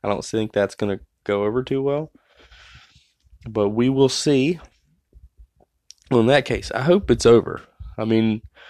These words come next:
for my belief, I think that it, that this is the last ride for the Warriors. I don't think Durant comes back.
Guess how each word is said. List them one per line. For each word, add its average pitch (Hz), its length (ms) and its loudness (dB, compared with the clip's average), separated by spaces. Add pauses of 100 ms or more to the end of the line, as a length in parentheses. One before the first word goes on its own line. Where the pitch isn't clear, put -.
(1160)
for 127 120 2
my 135 220 -2
belief, 143 640 -6 (400)
I 110 100 -6
think 113 320 -6
that 101 200 -4
it, 98 220 -2 (420)
that 104 240 -8
this 110 240 -6
is 104 120 -10
the 101 100 -8
last 104 380 -6
ride 101 500 -4 (180)
for 110 100 -4
the 107 80 -4
Warriors. 120 560 -2 (2750)
I - 80 -2
don't 110 180 0
think 117 180 0
Durant 101 340 -2
comes 120 240 -6
back. 131 380 -4